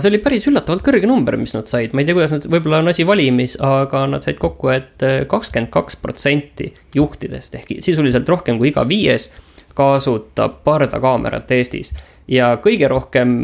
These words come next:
võib-olla see ei ole nagu nii suur üllatus, kasutab seda, kasutavad seda Ida-Virumaa elanikud, äh, kus on see kolmekümne kahel protsendil autodest. Ka Põhja-Eestis on tegelikult see üle selle keskmise, ehk siis kakskümmend kolm, aga Lõuna-Eestis kasutatakse seda vähem,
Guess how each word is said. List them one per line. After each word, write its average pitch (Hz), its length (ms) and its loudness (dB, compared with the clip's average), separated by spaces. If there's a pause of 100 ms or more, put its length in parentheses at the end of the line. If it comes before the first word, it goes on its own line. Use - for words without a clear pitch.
(140)
võib-olla 127 300 2
see 143 140 2
ei - 20 4
ole 131 100 2
nagu 123 220 -2
nii 139 100 0
suur 143 220 2
üllatus, 123 400 -2
kasutab 123 400 -6
seda, 120 380 -2 (680)
kasutavad 127 400 -2
seda 127 160 2
Ida-Virumaa 123 720 2
elanikud, 120 560 -2 (140)
äh, 117 340 0
kus - 280 -6
on 113 200 -2
see - 160 -4
kolmekümne 123 480 0
kahel 165 260 2
protsendil 117 540 -2
autodest. 117 560 -4 (380)
Ka 127 340 2
Põhja-Eestis 117 480 0
on 113 160 -2
tegelikult 113 240 -4
see 113 80 -4
üle 113 160 -4
selle 113 160 -2
keskmise, 113 460 -4 (260)
ehk - 180 -8
siis 131 140 -10
kakskümmend - 400 -2
kolm, 147 380 2 (420)
aga 127 240 2
Lõuna-Eestis 127 640 2
kasutatakse - 480 -8
seda 117 160 -4
vähem, 123 380 0